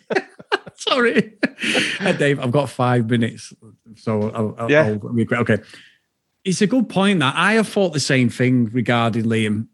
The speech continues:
Speaker 1: I, I don't know. And I think that's it. Dave, honestly, I think it's such a good point to bring up. I'm not sure.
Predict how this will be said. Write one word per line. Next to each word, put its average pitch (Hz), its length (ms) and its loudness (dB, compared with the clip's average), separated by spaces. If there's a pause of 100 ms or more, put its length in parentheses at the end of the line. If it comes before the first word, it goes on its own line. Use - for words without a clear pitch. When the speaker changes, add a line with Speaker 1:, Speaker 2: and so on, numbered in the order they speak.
Speaker 1:
I, 123 100 -4 (160)
I 120 80 -12
don't 123 260 0
know. 104 240 -4 (220)
And 160 120 2
I 160 40 2
think 208 140 4
that's 175 160 2
it. 175 240 -2
Dave, 185 260 2
honestly, 170 440 2
I 127 80 4
think 160 280 0
it's 143 220 -2
such 165 240 0
a 151 40 -2
good 135 160 0
point 143 260 0
to 131 100 -6
bring 123 280 4
up. 120 180 0
I'm 117 120 0
not 127 160 4
sure. 110 340 -4